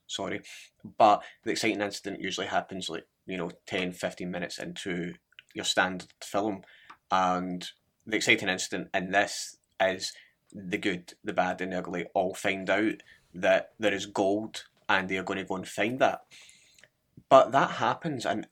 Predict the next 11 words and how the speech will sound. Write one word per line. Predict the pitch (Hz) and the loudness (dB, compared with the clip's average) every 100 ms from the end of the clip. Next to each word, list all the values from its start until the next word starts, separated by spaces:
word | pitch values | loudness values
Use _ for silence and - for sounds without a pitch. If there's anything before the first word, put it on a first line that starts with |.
| _ | _
hour | 110 120 | 2 2
and | 120 110 | 0 0
eleven | 101 107 101 | 0 -2 -4
minutes | 98 101 - - | -2 -2 -4 -6
into | 107 110 131 | -6 -6 -6
this. | 107 - - _ - _ _ | -4 -6 -8 _ -20 _ _
So | - | -8
what | 117 127 | 0 0
is | 135 | 0
the, | 135 | -2
like, | 127 - | -2 -4